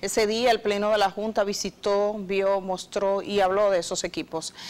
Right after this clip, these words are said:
Hoy ese es un tema de controversia, en cierto modo. La Junta Central Electoral dice que acepta una auditoría forense, que la convoca por sí misma, no por las solicitudes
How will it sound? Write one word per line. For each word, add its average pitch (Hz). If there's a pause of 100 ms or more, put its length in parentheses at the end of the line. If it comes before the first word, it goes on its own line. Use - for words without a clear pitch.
(360)
Hoy 233
ese 196
es 208
un 214
tema 202
de 185
controversia, 202
en 185
cierto 185
modo. 175
La 190
Junta 233
Central 240
Electoral 214
dice 226
que 214
acepta 247
una 202
auditoría 190
forense, 185
que 208
la 202
convoca 220
por 226
sí 226
misma, 220
no 202
por 220
las 190
solicitudes 185